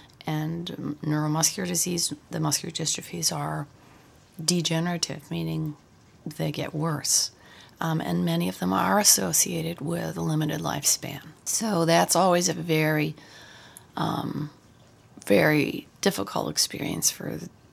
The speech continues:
the family and patients to go through. But this decade, or this time, is, is really seeing a revolution in the care of patients with neuro-,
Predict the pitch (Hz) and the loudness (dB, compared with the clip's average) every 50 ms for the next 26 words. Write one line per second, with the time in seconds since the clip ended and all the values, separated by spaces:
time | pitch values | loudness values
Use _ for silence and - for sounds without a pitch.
0 | - - - 165 - - - 143 147 143 - - - - - - - - - - | -10 -4 -4 -4 -2 -2 -2 -2 -2 -2 -2 -4 -6 -4 -4 -4 -2 -2 -4 -4
1 | - - - - - - - 160 165 170 170 - - - - - - - - - | -6 -6 -6 -6 -6 -4 -2 -2 -2 -2 -4 -4 -6 -6 -8 -10 -10 -12 -16 -18
2 | - - - - - - - - - - - - - - - - - 175 - - | -20 -20 -20 -18 -18 -18 -18 -18 -20 -20 -20 -20 -14 -4 2 4 6 6 6 4
3 | - - - - 151 160 160 165 196 247 269 311 - - - - - - - _ | 2 -2 -6 -4 -4 -2 -2 2 4 6 6 8 8 6 6 4 2 -2 -10 _
4 | - - - _ _ _ - - _ - - - 147 208 208 220 - - 202 185 | -20 -20 -20 _ _ _ -20 -20 _ -20 -8 0 4 4 4 4 4 2 -4 -4
5 | - - - - - 180 - - - - - - 170 175 180 190 - - - - | -4 -4 -6 -8 -8 -10 -14 -14 -16 -16 -14 -10 -6 0 6 8 8 10 8 6
6 | - 196 190 - - - - - - - 69 113 170 - - - - - - - | 2 0 -2 -2 -2 -2 -4 -2 0 0 0 2 4 6 6 6 6 6 2 -2
7 | 73 - 185 170 170 220 233 226 196 160 - - - - - - - - - - | 0 0 0 2 2 4 4 4 4 2 2 0 -2 -6 -8 -12 -16 -18 -20 -20
8 | - - - - - - - 220 202 180 156 151 151 147 151 151 160 160 170 170 | -20 -14 -2 4 8 8 8 8 8 6 6 4 4 2 2 2 2 0 0 0
9 | 175 175 - - 214 220 220 240 240 - - - - - - - - - - _ | 2 2 2 0 0 0 0 -2 -2 -6 -12 -20 -20 -20 -20 -20 -20 -20 -20 _
10 | _ - - - - 190 180 170 160 165 160 - - 185 175 170 170 165 170 180 | _ -20 -16 -6 -2 0 2 2 2 0 0 -2 -2 -2 0 0 0 0 -2 -2
11 | 175 - - - - - - - 170 170 160 156 160 160 156 - - - - - | -4 -8 -12 -20 -18 -10 -4 -2 0 0 2 2 0 0 -4 -8 -18 -20 -20 -20
12 | - - - 180 175 - - 180 - - - - - 165 160 160 156 - | -14 -6 -2 0 0 0 -2 -4 -6 -8 -10 -10 -6 -4 -2 -2 -4 -4